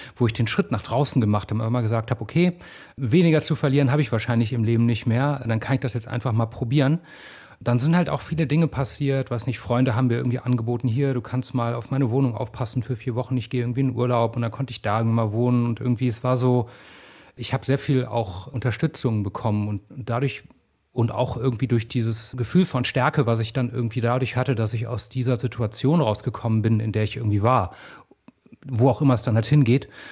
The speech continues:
habe ich eigentlich die Zeit sehr euphorisch auch in Erinnerung auf eine Art. Auch anstrengend, aber auch irgendwie,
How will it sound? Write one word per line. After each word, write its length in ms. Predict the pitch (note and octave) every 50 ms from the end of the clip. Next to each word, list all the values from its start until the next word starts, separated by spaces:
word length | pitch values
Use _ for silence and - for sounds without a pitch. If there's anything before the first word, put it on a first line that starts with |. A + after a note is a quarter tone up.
| - - -
habe 200 | - - C3 B2+
ich 160 | A2 B2 -
eigentlich 560 | B2+ C#3 D#3 G3 A3 - - G#3+ F#3 - - C3
die 120 | - E3
Zeit 400 | - - - D#3+ D3+ D3+ D3 - -
sehr 640 | C3 C3 C3 B2 B2 D3 D#3 D3+ D3+ D3 C#3+ C#3 -
euphorisch 460 | C3+ A#2 - - E3+ C#3 G#2+ - -
auch 180 | A2 A2 - -
in 80 | G#2
Erinnerung 400 | G#2 G#2 G2+ G#2+ G#2+ G2+ G2 G2+
auf 160 | G#2+ G#2+ G2+ -
eine 140 | B2 G#2
Art. 280 | - F#2+ F#2+ F#2 - - _ _ _
Auch 260 | - - E3+ - -
anstrengend, 560 | E3 F#3+ F#3+ - - F3+ F3+ F#3 F3 - -
aber 220 | C3+ C3 C#3 B2 A#2
auch 240 | C3 C#3 - -
irgendwie, 680 | C#3 C#3 C3+ C#3 C#3+ A#2 - C#3 C3+ C3+ C3 B2+ B2 A2+